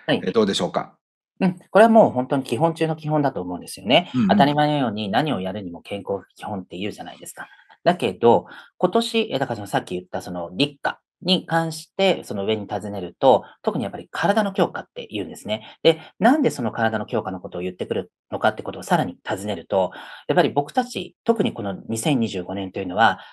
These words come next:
Speaker 1: 太陽活動が活発になるっていうことを多分皆さん知ってると思うんですね。で、僕が受け取った情報によると、この二千二十五年というのが一番太陽活動が活発化すると。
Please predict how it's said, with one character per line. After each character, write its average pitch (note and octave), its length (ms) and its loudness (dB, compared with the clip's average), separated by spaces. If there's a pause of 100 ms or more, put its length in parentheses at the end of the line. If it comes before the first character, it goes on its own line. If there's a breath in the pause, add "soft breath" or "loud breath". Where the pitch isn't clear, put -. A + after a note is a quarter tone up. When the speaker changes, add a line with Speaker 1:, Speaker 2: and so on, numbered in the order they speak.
(140)
Speaker 1:
太 B3+ 200 2
陽 C4 240 2
活 A#3+ 240 -2
動 F#2+ 140 -6
が F2 100 -10
活 - 200 -8
発 G2+ 220 -8
に F#2+ 60 -8
な F#2+ 80 -8
る F2 120 -10
っ - 40 -20
て - 60 -20
い F#2+ 40 -16
う - 40 -16
こ F#2 80 -12
と F2+ 80 -12
を F2+ 60 -12
多 F2+ 100 -8
分 F2 140 -10
皆 F2+ 140 -8
さ F2+ 120 -14
ん F2+ 40 -16
知 - 100 -12
っ - 40 -16
て A2+ 80 0
る F#2+ 100 -6
と - 80 -12
思 F2+ 100 -14
う D#2 40 -18
ん - 40 -20
で - 60 -20
す - 100 -12
ね。 D#3+ 180 -2 (220 loud breath)
で、 E3+ 200 6 (680 loud breath)
僕 G3+ 320 2
が A3+ 120 4
受 G3 140 0
け G3 40 -2
取 G3 120 0
っ - 20 -16
た F#3 80 2
情 F3 200 2
報 E3+ 160 -6
に E3 100 -4
よ D#3+ 80 0
る D3+ 100 -2
と、 D3+ 80 -2
こ B2+ 100 -2
の A2 60 -2
二 G#2 100 -8
千 D3+ 200 0
二 B2 100 -2
十 G#2+ 140 -6
五 F#2+ 100 -8
年 G2 180 -8
と A2+ 100 -6
い G#2 80 -4
う - 20 -10
の F#2 80 -8
が G#2 120 -2
一 F#2+ 180 -10
番 D3 140 0
太 C#3+ 180 -2
陽 B2+ 160 0
活 A#2+ 200 -8
動 G#2 80 -8
が C#3 120 0
活 - 200 -4
発 - 140 -12
化 - 100 -16
す - 120 -18
る - 80 -20
と。 - 120 -14